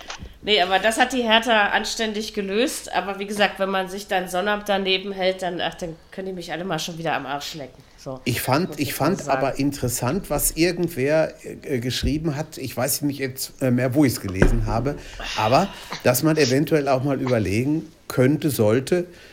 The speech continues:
Speaker 2: solche Spiele dann bei solchen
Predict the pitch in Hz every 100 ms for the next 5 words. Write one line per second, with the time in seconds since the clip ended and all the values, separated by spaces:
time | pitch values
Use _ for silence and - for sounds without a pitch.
0 | - - 110 107 151 - 98 101 135 135
1 | 127 151 151 123 110 113 117 143 135 117
2 | 90 - - 131